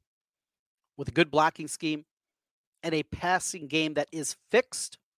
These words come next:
I think this team could be all right on that side of the football. Oh, and by the way, on the other side,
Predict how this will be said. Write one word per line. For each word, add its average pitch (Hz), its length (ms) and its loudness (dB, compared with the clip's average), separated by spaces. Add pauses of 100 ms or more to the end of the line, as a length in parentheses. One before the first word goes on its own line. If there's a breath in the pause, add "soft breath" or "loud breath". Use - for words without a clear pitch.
(800)
I - 40 -20
think - 220 -16
this 156 140 -8
team 147 180 -6
could 135 160 -8
be 131 120 0
all 131 140 4
right 131 200 0
on 127 120 -6
that 131 180 -8
side 139 200 -6
of 139 60 -8
the 127 60 -18
football. - 400 -8
Oh, 233 180 12
and 208 100 6
by 208 180 10
the 180 80 4
way, 160 460 6 (840)
on 285 100 6
the 277 100 6
other 220 160 8
side, 107 400 -8